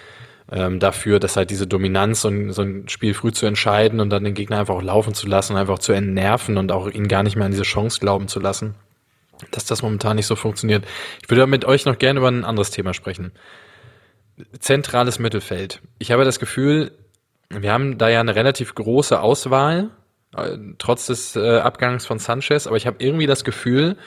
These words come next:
obwohl ich individuell, ich bin sowohl ein Fan von Tolisso als auch ein Fan von Goretzka, so einfach nur so als Spielertyp. Und wenn ich Tolisso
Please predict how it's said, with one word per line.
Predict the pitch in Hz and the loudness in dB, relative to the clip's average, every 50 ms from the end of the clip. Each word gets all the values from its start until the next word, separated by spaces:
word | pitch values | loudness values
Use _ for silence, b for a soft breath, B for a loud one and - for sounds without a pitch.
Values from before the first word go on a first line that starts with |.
| B B B | B B B
obwohl | B 110 104 110 123 135 | B -4 2 2 4 4
ich | 143 - - - | 4 0 -2 -4
individuell, | 147 147 160 160 143 151 131 131 127 123 127 139 151 - | 0 2 2 2 2 4 4 6 6 8 8 6 4 2
ich | - - | 0 0
bin | - 131 123 | 0 0 2
sowohl | 120 117 104 104 113 139 156 | 2 0 2 4 4 6 6
ein | 160 - | 6 4
Fan | - 135 135 135 139 | 2 2 2 2 2
von | - 127 117 - | 0 -2 -2 -2
Tolisso | - 120 110 110 107 - - 127 143 143 | -4 -4 -4 -4 -6 -2 -2 0 2 2
als | - 117 117 - | 2 2 0 0
auch | 120 117 | -2 -2
ein | 120 | -2
Fan | - - 117 117 117 | -4 -2 -4 -4 -2
von | - 117 110 | -4 -6 -2
Goretzka, | 101 107 95 107 123 - - - 123 113 | -2 0 2 2 0 0 0 0 0 2
so | 110 110 | 2 0
einfach | - 113 131 - 127 | 0 0 -2 -2 -2
nur | 113 120 120 | -2 -2 0
so | 107 113 107 | 2 2 2
als | 98 - - | 2 2 -2
Spielertyp. | - - 143 143 120 101 - - - 151 180 - - | -6 -4 2 2 2 2 2 -2 -2 -2 -2 -2 -4
Und | - 104 107 | -6 -4 -4
wenn | 107 110 | -4 -4
ich | 104 - | -4 -6
Tolisso | - - 110 110 107 - - 120 117 131 143 139 | -4 -4 -2 -2 -2 0 2 4 6 6 6 4